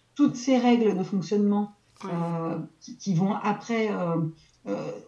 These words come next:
Speaker 1: devenir naturelles, moi, dans la classe, où il y a après, finalement, ça se régule très, je régule très peu.
Speaker 2: Mm.
Speaker 1: Euh, au départ, je régulais énormément, hein, faut quand même
Speaker 2: Mm.
Speaker 1: le dire, hein.
Speaker 2: Oui, oui.
Speaker 1: Euh,
Speaker 2: Toutes
Speaker 1: j'avais, j'ai, elle l'expliquait bien pour moi. Enfin, moi, j'avais compris dans ce qu'elle disait qu'il fallait beaucoup le faire au début.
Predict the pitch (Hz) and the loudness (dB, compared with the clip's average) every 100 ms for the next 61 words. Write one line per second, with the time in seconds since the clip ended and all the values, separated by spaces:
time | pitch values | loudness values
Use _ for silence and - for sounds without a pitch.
0 | - 202 202 185 208 202 185 - 247 240 | -8 4 4 8 6 6 0 0 0 2
1 | 220 196 185 196 226 208 196 180 170 160 | 2 0 -2 -4 -6 -8 -6 -4 -4 -4
2 | 196 170 - 151 151 - 190 185 202 202 | -6 -8 -10 -12 -12 -8 -6 -2 -2 -4
3 | 160 196 170 165 - 196 180 - 170 175 | -8 -4 -4 -4 -6 -6 -4 -6 -4 -2
4 | 175 175 202 - 190 233 285 320 - - | 0 0 0 -2 -6 0 0 -2 -12 -14
5 | 196 170 180 180 226 175 185 160 262 269 | -14 -10 -4 -2 2 2 2 0 0 0
6 | 196 170 160 185 220 180 180 196 196 170 | -2 -2 0 2 0 0 -2 -2 -2 -2
7 | 180 - - 165 175 208 208 208 180 202 | -6 -10 -14 -8 -2 -2 -2 -4 -6 -8
8 | _ - 196 185 170 160 156 160 170 185 | _ -12 -6 -2 -2 0 0 0 0 -2
9 | - - 196 202 202 190 160 - 214 214 | -10 -8 -6 -4 -2 -2 -2 -6 -6 0
10 | 196 196 214 311 254 175 226 254 - 160 | 2 2 2 0 -2 -2 0 0 -2 -4
11 | 160 202 160 160 196 160 233 180 160 175 | -2 -2 -4 -6 -6 -6 -4 -4 -4 -4
12 | 170 208 208 190 175 175 180 156 214 180 | 0 0 -2 -6 -4 -2 -2 -2 -4 -4
13 | 165 165 269 - | 0 2 2 0